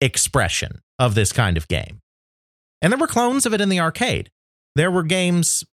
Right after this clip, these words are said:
that made subtle changes. Um, there was Amadar from Konami, which made the change that you're kind of moving along a lattice instead of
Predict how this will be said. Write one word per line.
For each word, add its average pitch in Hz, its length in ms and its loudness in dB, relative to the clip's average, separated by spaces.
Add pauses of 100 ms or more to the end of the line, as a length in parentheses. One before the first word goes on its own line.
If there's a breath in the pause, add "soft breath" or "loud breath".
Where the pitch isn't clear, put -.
that 143 260 0
made 160 260 2
subtle 165 220 0
changes. 101 600 0
Um, 104 460 2 (320)
there 135 100 4
was 123 180 2
Amadar 117 760 0
from 123 400 2
Konami, 135 580 2
which 101 240 0
made 131 220 2
the 113 40 2
change 127 460 0
that 123 60 -2
you're 120 120 2
kind 135 220 2
of 120 80 6
moving 127 320 2
along 117 300 2
a 107 60 2
lattice 110 540 -2
instead 107 360 2
of 98 240 -2